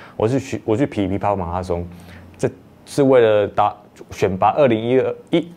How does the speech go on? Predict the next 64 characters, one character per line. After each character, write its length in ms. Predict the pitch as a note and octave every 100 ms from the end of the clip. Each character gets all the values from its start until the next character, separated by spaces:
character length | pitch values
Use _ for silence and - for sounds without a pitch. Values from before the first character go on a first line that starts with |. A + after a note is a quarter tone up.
| -
二 120 | D#3+
零 120 | B2+
一 140 | B2
零 180 | D3 B2
年 140 | A2 G2
的 100 | G2
亚 160 | - -
运。 180 | G2 F2 - - - -
那 140 | - D#3+
在 160 | F3
选 160 | E3+ A2
拔 140 | A#2
之 160 | B2 C#3+
前 180 | B2+ A2+
呢， 100 | A2
其 160 | -
实 160 | A2+ A2
是 300 | - C#3 A#2 -
一 80 |
直 160 | C3+ G#2+
被 580 | - A#2+ A2 G2+ F#2 F#2+ - - - -
有 100 | -
些 100 | A#2
声 180 | D#3 D3+
音 160 | C#3+ C#3+
啊， 160 | F#2+ E2+ - -
有 80 | B2+
些 40 |
声 100 | D3+
音 80 | D3+
就 80 | D#3+
说 140 | D#3+ E3
：“啊， 60 |
你 120 | F3+
已 40 | C#3
经 180 | C3+ D3+
读 140 | A#2
研 120 | A#2
究 160 | A#2 B2+
所 200 | A2 F2
了， 100 | F2
赶 100 | F2+
快 80 | B2
读 160 | A2
研 100 | G#2+
究 100 | A2+
所 80 | G#2
出 180 | - A#2
来 80 | G#2+
卡 180 | -
个 120 | F2 F2+
教 160 | A2+
师 120 | G2+
的 80 | G2+
职 160 | E2+ F2
缺。” 240 | E2+ - - - - - - -
那 280 | F3+ E3+ -
在 120 | -
台 160 | E3+ B2+
湾 120 | C#3
的 80 | B2
时 100 | A#2
候， 80 | B2
你， 220 | F#2